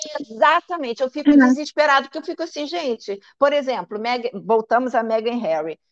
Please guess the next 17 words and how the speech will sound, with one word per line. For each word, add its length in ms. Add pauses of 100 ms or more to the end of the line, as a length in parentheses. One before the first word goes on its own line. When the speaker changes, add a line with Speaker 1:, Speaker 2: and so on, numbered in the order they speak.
(640)
Speaker 1:
Todos 460
os, 300
os 200
Speaker 2:
Uhum. 360
Speaker 1:
canais 180
ficam 240
só 140
falando 300
nesse 180
casal 280
enxaqueca. 680
Eu 160
fico, 200
gente, 340
ué, 340
o 120
mundo 340